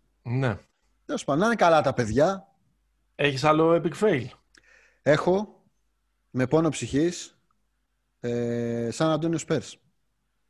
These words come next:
Speaker 1: Ναι. Δεν τους είχες.
Speaker 2: Δεν τους είχα. Νομίζω ότι, αν θυμάμαι,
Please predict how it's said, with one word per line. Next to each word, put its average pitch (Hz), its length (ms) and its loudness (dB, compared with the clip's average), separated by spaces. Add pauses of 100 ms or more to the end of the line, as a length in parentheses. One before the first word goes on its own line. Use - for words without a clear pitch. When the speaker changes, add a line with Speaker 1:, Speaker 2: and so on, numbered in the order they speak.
(680)
Speaker 1:
Ναι. 143 360 2 (880)
Δεν 147 160 0
τους 127 160 -4
είχες. - 440 -12 (920)
Speaker 2:
Δεν 165 200 2
τους 190 200 0
είχα. 214 320 2
Νομίζω 202 520 2
ότι, 156 1200 2
αν 160 200 0
θυμάμαι, 165 520 2